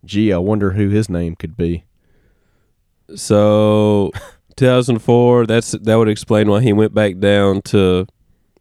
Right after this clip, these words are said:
Speaker 2: Rookie League and High A
Speaker 1: Okay.
Speaker 2: to try to, I guess, re-, recuperate.
Speaker 1: Yeah.
Speaker 2: But I guess the Reds didn't pick him up in two thousand five, and then he
Speaker 1: Okay.
Speaker 2: played,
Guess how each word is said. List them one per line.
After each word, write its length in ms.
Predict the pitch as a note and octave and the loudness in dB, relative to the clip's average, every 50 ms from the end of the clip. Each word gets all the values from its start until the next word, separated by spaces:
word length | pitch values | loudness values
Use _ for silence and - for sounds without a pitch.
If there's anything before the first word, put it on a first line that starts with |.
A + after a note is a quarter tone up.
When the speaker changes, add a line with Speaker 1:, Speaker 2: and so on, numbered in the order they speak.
| _ _ - | _ _ -2
Speaker 2:
Rookie 320 | A2 A2 G#2+ - A2 A2 | 0 0 0 0 0 -2
League 540 | G2+ G2+ G#2 G2+ G2+ G2+ G2+ G2+ G2 G2 F#2 | 0 0 0 2 2 2 2 0 0 0 0
and 360 | F#2 F#2 F#2+ G2+ G2 A2+ A#2+ - _ _ _ - | -2 -2 -4 -6 -10 -12 -18 -20 _ _ _ -16
High 280 | - - G#2 G2+ G2 F#2+ | -8 -6 -4 -2 0 0
A 500 | F#2+ F#2+ F#2+ F#2+ F#2+ F#2+ F#2 F#2+ G#2 - _ _ _ _ - | 0 0 0 0 0 0 0 -2 -4 -6 _ _ _ _ -8
Speaker 1:
Okay. 400 | - F2+ F2 - F#2+ F2 F2 F2 - _ _ _ _ _ _ _ _ | -6 -6 -6 -4 -6 -6 -6 -8 -12 _ _ _ _ _ _ _ _
Speaker 2:
to 100 | - - | -8 -8
try 240 | G2 - - G#2 G#2 | -4 -2 0 0 0
to, 60 | G2 | 0
I 80 | G2 G2 | 0 0
guess, 260 | F#2+ G2+ G2+ - - | 0 -2 -2 -2 -4
re-, 120 | G2 F#2 - _ _ _ _ _ _ _ _ _ _ _ _ _ _ _ | -8 -8 -8 _ _ _ _ _ _ _ _ _ _ _ _ _ _ _
recuperate. 720 | - A2 - - A#2 A2+ - B2 A#2+ A#2+ B2 A#2+ A#2+ - _ _ _ _ - | -12 -6 0 0 0 2 2 2 2 2 2 2 0 -4 _ _ _ _ -12
Speaker 1:
Yeah. 360 | - F2+ F#2 F2 C#2+ C#2 - - - _ _ _ _ _ _ _ _ _ _ _ _ _ _ _ _ _ _ _ - | -6 -4 -4 -4 -4 -6 -12 -16 -20 _ _ _ _ _ _ _ _ _ _ _ _ _ _ _ _ _ _ _ -8
Speaker 2:
But 440 | A#2 G#2+ G#2+ G#2+ G#2 G2+ G2 F2+ - _ _ _ _ _ _ _ _ _ _ _ | -2 0 0 2 2 0 0 -2 -6 _ _ _ _ _ _ _ _ _ _ _
I 100 | - G2 | -4 -2
guess 200 | G2 G2+ G#2 G#2+ | 0 0 0 0
the 120 | - G#2+ G2 | 0 2 2
Reds 320 | G2+ G#2 G#2+ G#2 G2 G#2 A2 | 2 2 2 0 -2 -2 0
didn't 540 | A2+ G#2+ - F#2+ G2+ G2 F#2+ F#2+ G#2+ - _ _ _ _ _ _ _ _ _ _ _ | 0 0 0 0 -2 -2 -2 -4 -6 -10 _ _ _ _ _ _ _ _ _ _ _
pick 180 | - B2+ A2+ A2 | -2 -2 -2 0
him 160 | A2 A2 G#2+ | 0 0 2
up 260 | G2+ G2+ G2+ - - | 2 2 0 -2 -4
in 100 | A2 G#2 | -10 -6
two 100 | - A#2 | -2 0
thousand 280 | G#2+ G2+ G2+ G2 G2+ - | 2 2 2 0 -4 -4
five, 520 | - - G#2 G#2 G#2 G2+ G2 G2 F#2+ F#2+ | 0 0 2 2 2 2 2 0 0 0
and 120 | G#2 G2 G#2 | -2 0 0
then 100 | G2+ G#2 | 0 0
he 120 | A2+ G2+ | 0 -2
Speaker 1:
Okay. 20 | F#2+ - - | -2 -2 -2
Speaker 2:
played, 500 | G#2+ G#2 G2+ G2+ G#2 G2+ G2 F#2+ F#2+ - | 0 0 2 2 2 0 0 -2 -6 -10